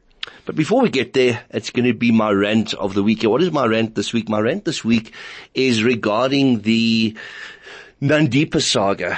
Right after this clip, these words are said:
It used to be the Thabo Bester saga, but now it's developed into the Nandipa saga and her urgent application, which was heard on an urgent basis. And I, I tend to understand the urgency because it comes down to somebody's liberty. But the fact that so many people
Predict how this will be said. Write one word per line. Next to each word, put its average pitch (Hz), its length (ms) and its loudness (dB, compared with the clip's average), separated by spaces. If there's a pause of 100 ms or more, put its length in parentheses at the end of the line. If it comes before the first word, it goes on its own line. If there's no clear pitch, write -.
(120)
It - 180 -12
used 156 180 -4
to 151 60 -10
be 156 80 2
the 139 100 -2
Thabo 123 340 -2
Bester 110 360 -4
saga, 104 420 -2
but 98 220 -6
now 101 320 0
it's 101 180 -6
developed 104 520 -2
into 101 280 -2
the 98 80 -2
Nandipa 98 520 -4
saga 92 680 -2
and 104 240 -2
her 110 300 -2
urgent 156 340 -2
application, 104 720 -4
which 107 120 -4
was 156 300 0
heard 113 280 -2
on 98 100 -2
an 95 180 -6
urgent 95 440 -4
basis. 95 420 -4
And 139 160 -6
I, 160 160 -4 (300)
I 170 80 -2
tend 262 340 -4
to 196 140 2
understand 131 800 -2
the 107 240 -6
urgency 120 500 0
because 104 320 -6
it 104 140 -8
comes 113 420 -4 (340)
down 110 280 0
to 104 100 -8
somebody's 98 560 -2
liberty. 110 540 -4 (480)
But - 140 -16
the 165 60 -2
fact 202 300 -4
that 185 160 -2
so 175 240 -2
many 208 200 -6
people 139 520 -2